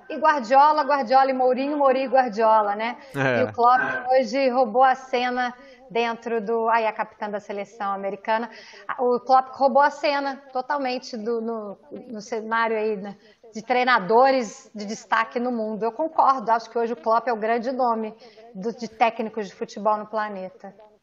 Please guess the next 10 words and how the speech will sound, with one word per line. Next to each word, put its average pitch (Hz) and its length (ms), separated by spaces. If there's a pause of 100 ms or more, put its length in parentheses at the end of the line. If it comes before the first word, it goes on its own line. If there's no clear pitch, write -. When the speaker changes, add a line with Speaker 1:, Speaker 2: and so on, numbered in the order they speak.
(180)
Speaker 2:
O 202 140
único 240 480
técnico 185 840
do 160 420
top 180 280
dez. 117 720
Entre 139 200
os 131 80
dez 147 280
primeiros, 151 840